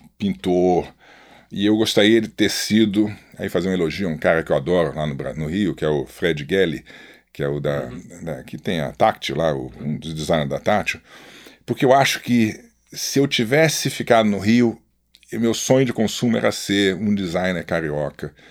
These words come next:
Speaker 1: que pudesse vender a alma carioca e, portanto, boa parte da alma brasileira, eh, de uma maneira bem bonita e bacana. Então, acho que isso é o que eu sonharia ser.
Speaker 2: Uhum.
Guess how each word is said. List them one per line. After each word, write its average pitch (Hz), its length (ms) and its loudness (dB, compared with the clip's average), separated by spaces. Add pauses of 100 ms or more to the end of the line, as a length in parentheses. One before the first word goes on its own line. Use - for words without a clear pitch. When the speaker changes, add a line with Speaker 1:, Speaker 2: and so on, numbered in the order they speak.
(240)
Speaker 1:
que - 100 -14
pudesse 82 460 2
vender 82 460 0
a 82 80 6
alma 87 260 2
carioca 80 600 0
e, 80 100 -6 (180)
portanto, 87 640 -8 (280)
boa 95 260 0
parte 85 340 0
da 82 80 -2
alma 80 180 0
brasileira, 82 560 -4 (600)
eh, 87 520 -2 (200)
de 107 80 -4
uma 107 60 0
maneira 101 340 2 (400)
bem 98 360 4
bonita 82 460 -2
e 82 40 -6
bacana. - 460 -10 (160)
Então, 82 240 -8
acho 85 160 -8
que - 80 -12
isso - 200 -8
é - 20 0
o 82 140 -4
que 85 180 -10
eu 87 140 -2 (340)
sonharia 87 500 -2
ser. - 300 -8 (180)
Speaker 2:
Uhum. 110 280 -18